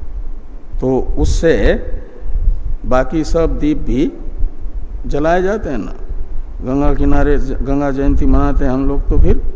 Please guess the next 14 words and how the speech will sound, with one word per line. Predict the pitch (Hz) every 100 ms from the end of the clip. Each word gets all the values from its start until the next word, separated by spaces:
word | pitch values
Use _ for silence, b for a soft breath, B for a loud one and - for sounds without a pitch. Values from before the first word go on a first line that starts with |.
| - - - - - 127
एक | 160 147
दीप | 139 156
जल | - 151 156
दिया, | 165 175 170 -
मोमबत्ती | - 147 151 147 156
को | 160
जला | 160 151 156
दिया, | 156 151
फिर | 147
वहां | 143 139 147
से | 175 226 - - - - - - - -
सारे | 147 160 165 165
दीपों | 143 139 143 147
को, | 131 143